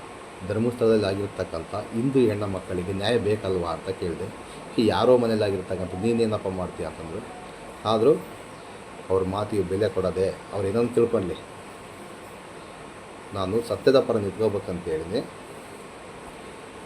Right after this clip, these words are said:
ಅಲ್ಲೇನಾಗಿದೆ ಅದ್ರ ಬಗ್ಗೆ ಪ್ರಚಾರ ಮಾಡ್ತಕ್ಕಂಥದ್ದು. ಒಳ್ಳೇದು ಮಾಡೋದು ಬಿಡೋದು ಮಂಜುನಾಥ ಸ್ವಾಮಿಗೆ ಬಿಟ್ಟಿದ್ದು. ನಾನೇನಾದ್ರು ತಪ್ಪು ಮಾತಾಡಿದರೆ, ದೇವಸ್ಥಾನದ ಬಗ್ಗೆ ಏನಾದರೂ ಅಪಪ್ರಚಾರ ಮಾಡಿದರೆ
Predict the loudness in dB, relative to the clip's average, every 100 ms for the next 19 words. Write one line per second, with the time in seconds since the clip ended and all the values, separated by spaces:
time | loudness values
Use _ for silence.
0 | -16 -2 6 8 8 4 0 -2 -2 -4
1 | -4 -4 -2 2 2 2 -2 -6 -6 -8
2 | -10 -4 6 8 6 4 0 0 2 0
3 | 0 -2 2 2 2 -4 -14 -16 -16 -16
4 | -14 -6 0 2 2 0 -2 4 4 4
5 | -2 -6 -12 -14 -8 0 4 8 8 6
6 | 2 0 0 0 0 -2 -4 -4 -2 -2
7 | 2 6 6 6 -4 -4 -4 -2 -4 -4
8 | -4 0 0 0 -4 -2 -2 -2 -4 -6